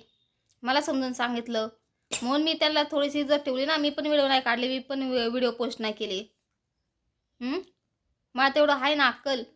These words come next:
की ते चांगलंच सांगतेत, चांगलं समजून सांगतेत. पण तुझं काय ते गाणं थांबनाच. हं? आणि सांगत बसली, "माझा न-, नवरा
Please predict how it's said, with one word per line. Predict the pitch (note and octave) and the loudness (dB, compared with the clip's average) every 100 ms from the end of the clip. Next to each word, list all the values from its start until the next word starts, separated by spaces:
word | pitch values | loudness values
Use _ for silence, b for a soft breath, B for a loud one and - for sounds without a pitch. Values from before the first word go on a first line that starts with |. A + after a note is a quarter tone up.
| D#4+ D#4+ F4 G4 _ _ | -20 -20 -20 -20 _ _
की | B3+ | -8
ते | A#3+ C4 | 0 2
चांगलंच | C#4+ C#4 C#4+ C#4+ | 4 4 2 0
सांगतेत, | B3+ C4 C4 | 0 0 -4
चांगलं | B3+ C4 C4 | -2 -2 0
समजून | C4 B3+ B3 | -2 -2 -2
सांगतेत. | A#3+ A3+ A#3 B3 A#3 _ _ _ | 0 -2 0 -4 -4 _ _ _
पण | B3+ | -4
तुझं | B3 D#4+ D4+ | -4 0 0
काय | D#4+ D#4 | 4 2
ते | D#4+ D#4 D4+ D4 C#4+ C#4 | 4 4 6 6 4 4
गाणं | D4+ D4+ D#4 C#4+ | 4 4 0 -2
थांबनाच. | C#4+ D#4 D#4 C4 - - _ _ _ _ _ _ _ _ _ | 0 2 2 2 -2 -16 _ _ _ _ _ _ _ _ _
हं? | B3 E4+ F#4+ _ _ _ _ _ _ _ _ _ | -6 -4 -6 _ _ _ _ _ _ _ _ _
आणि | A3 A#3+ | -6 2
सांगत | D4+ C#4+ | 2 2
बसली, | C#4 C#4+ C#4+ | -2 -2 0
"माझा | C4+ C4+ | 2 2
न-, | C#4 C4+ C4+ C4 | 0 0 2 2
नवरा | C4+ C4 C4 C4 B3+ B3 A#3+ | 2 2 4 6 6 4 0